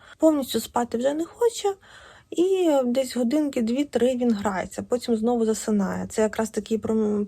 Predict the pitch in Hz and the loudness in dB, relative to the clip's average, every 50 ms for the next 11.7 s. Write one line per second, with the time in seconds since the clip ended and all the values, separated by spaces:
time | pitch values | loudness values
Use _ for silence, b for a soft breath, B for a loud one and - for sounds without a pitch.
0 | - - 233 240 262 277 277 269 247 226 220 208 208 - 208 208 208 208 208 214 | -2 0 2 4 4 4 2 0 0 0 0 -2 -2 -2 -2 0 2 2 2 2
1 | 220 220 220 - - 214 202 208 202 - - - 226 226 240 294 320 302 262 233 | 2 0 -2 -2 -2 -2 -2 -2 -2 -6 -4 -2 0 2 2 2 2 2 2 2
2 | 220 196 202 202 - 220 233 269 285 - - - 220 - - 214 214 208 208 233 | 2 0 -2 -2 0 2 2 2 0 -2 -6 -8 -8 -4 -2 -2 -2 0 -2 -4
3 | 254 - - 233 214 B B B B B B B B B - - 240 254 262 240 | -6 -4 -2 -2 -2 B B B B B B B B B -4 0 0 0 0 -2
4 | - - 214 - - 214 233 226 214 202 202 - 196 208 214 214 208 202 190 208 | -4 -6 -4 0 2 4 4 4 2 0 -2 0 0 2 2 2 0 0 0 0
5 | 196 190 190 180 175 180 190 - _ _ _ _ _ _ _ _ _ _ _ _ | 0 0 -2 -4 -4 -6 -10 -12 _ _ _ _ _ _ _ _ _ _ _ _
6 | _ _ _ - - - - 226 202 190 190 196 - B B B B B B B | _ _ _ -20 -12 -4 -2 0 2 2 0 -2 -4 B B B B B B B
7 | B B B B B - 330 302 349 392 392 359 339 302 269 254 240 247 269 285 | B B B B B -2 2 6 6 6 8 6 4 2 2 0 0 0 0 0
8 | 277 - 240 - - - 247 247 262 262 247 247 247 240 233 233 - 254 294 359 | 0 -2 -4 -4 -4 -2 2 2 4 2 2 2 2 2 2 0 0 -2 0 0
9 | 392 - - 339 311 302 311 - - - _ _ _ _ _ _ _ _ _ _ | -2 -2 -2 -2 0 0 -2 -6 -10 -20 _ _ _ _ _ _ _ _ _ _
10 | _ _ _ _ _ _ _ _ - 247 240 247 262 - - 254 240 254 247 - | _ _ _ _ _ _ _ _ -2 0 2 2 0 0 -2 -2 -2 -2 -2 -2
11 | - - 226 - - - 254 226 226 240 - - 240 - | -6 -4 -4 -2 0 2 4 4 4 2 2 0 0 -2